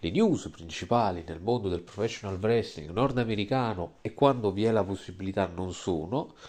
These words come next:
ma a parlare anche di quelle che sono le recensioni con opinioni a caldo dei maggiori premium live event W W E e pay-per-view targati All Elite Wrestling.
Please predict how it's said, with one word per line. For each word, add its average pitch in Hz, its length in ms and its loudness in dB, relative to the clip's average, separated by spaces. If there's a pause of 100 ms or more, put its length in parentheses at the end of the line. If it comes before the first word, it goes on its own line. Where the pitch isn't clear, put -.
(640)
ma 185 440 4 (180)
a - 160 -6
parlare 160 400 4
anche 175 260 2
di 147 120 0
quelle 120 240 0
che 117 140 -2
sono 107 500 0
le 92 80 0
recensioni 131 760 2
con 87 160 -4
opinioni 120 380 -4
a 175 60 2
caldo 87 600 0 (300)
dei 147 160 6
maggiori 143 600 2
premium 160 440 2
live 120 220 2
event 110 460 2
W 92 340 0
W 185 180 4
E 87 260 0
e 135 120 2
pay-per-view 135 720 4
targati 87 760 0
All 92 200 4
Elite 90 280 0
Wrestling. 90 840 0